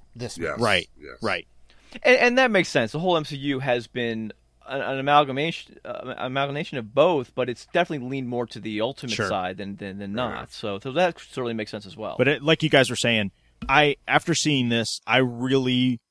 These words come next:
Speaker 3: if, if they had to choose between Don Cheadle's, uh, Iron Patriot or, you know, War Machine or, uh, Anthony Mackie's Sam Wilson Fal-, Falcon, I so want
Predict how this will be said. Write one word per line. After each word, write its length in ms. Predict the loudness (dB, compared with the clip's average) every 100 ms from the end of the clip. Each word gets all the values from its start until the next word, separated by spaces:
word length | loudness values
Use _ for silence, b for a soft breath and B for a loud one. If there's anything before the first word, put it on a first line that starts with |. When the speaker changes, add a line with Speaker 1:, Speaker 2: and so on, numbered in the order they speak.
| _ _ -6
Speaker 3:
if, 120 | -4
if 120 | -4 0
they 140 | 2
had 120 | 2
to 60 | 0
choose 360 | 2 4 4
between 460 | 2 -8 -4 -2 0
Don 220 | 0 0
Cheadle's, 640 | 0 0 2 2 2 -4 -12 _
uh, 220 | -2 -2 0
Iron 280 | 0 0 0
Patriot 540 | -2 -2 -2 0 0 -4 _ _ 0
or, 360 | 2 2 0 -4
you 140 | -4
know, 100 | -2
War 280 | 0 2 2
Machine 460 | 0 -2 -2 -2 -4
or, 400 | -2 0 0 -2 -8 _ _ _ _
uh, 40 | -4
Anthony 380 | 0 0 0
Mackie's 560 | 0 0 0 -6 -6 -14
Sam 320 | -10 -2 0
Wilson 280 | 2 0 -2
Fal-, 320 | 0 0 0 -2
Falcon, 320 | -2 -2 -4 2
I 120 | 2
so 320 | 4 6 6
want 340 | 4 0 -2